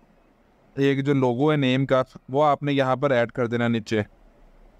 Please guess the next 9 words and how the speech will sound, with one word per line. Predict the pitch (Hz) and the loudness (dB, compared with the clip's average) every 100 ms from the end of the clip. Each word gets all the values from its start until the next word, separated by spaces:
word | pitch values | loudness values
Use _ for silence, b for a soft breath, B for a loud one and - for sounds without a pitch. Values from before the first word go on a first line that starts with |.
| - - - - - - - - - - - - - _ _ _ - - - _ _ _ _ _ - | -20 -20 -20 -20 -20 -20 -20 -20 -20 -20 -20 -20 -20 _ _ _ -20 -20 -20 _ _ _ _ _ -4
जैसे | 127 151 156 147 | -2 0 2 2
मैं | 147 151 | 2 2
अपने | 156 156 | 0 -2
चैनल | 143 131 151 | 0 0 0
का | 160 | 0
नाम | 151 156 151 | 2 0 0
लिख | 147 | -2
लेता | 156 147 147 | -2 0 -2
हूँ, | 147 | -2